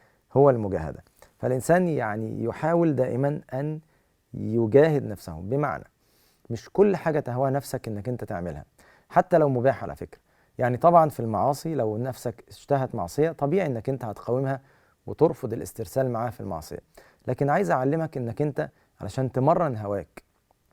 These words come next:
إن أنت تتحكم فيه أكتر، جاهدها كمان في بعض المباحات. يعني، مش كل ما تعوز تاكل تاكل، يعني، مش كل ما تعوز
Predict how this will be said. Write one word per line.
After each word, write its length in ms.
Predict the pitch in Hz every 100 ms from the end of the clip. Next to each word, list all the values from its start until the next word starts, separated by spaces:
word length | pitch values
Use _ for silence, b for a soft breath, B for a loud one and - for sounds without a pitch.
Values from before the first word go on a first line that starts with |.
| _ _ _ _ _ b b b b
إن 200 | 113 120
أنت 200 | 165 165
تتحكم 500 | 147 117 - 156 131
فيه 200 | - 135
أكتر، 300 | 113 - 127 _ _ _ -
جاهدها 400 | 101 127 180 170
كمان 400 | 151 127 139 170
في 160 | 160 120
بعض 240 | 139 147
المباحات. 560 | 120 104 95 - 95 - b b b -
يعني، 220 | 147 165
مش 280 | 160 - - -
كل 320 | 196 202 180
ما 120 | 131
تعوز 580 | - 139 135 - - _ _ _ _ _ _ _ -
تاكل 340 | 135 139 113
تاكل، 340 | 98 98 82 76
يعني، 160 | - - _ _ _ -
مش 140 | 110 -
كل 200 | 170 160
ما 120 | 139
تعوز 400 | 127 143 117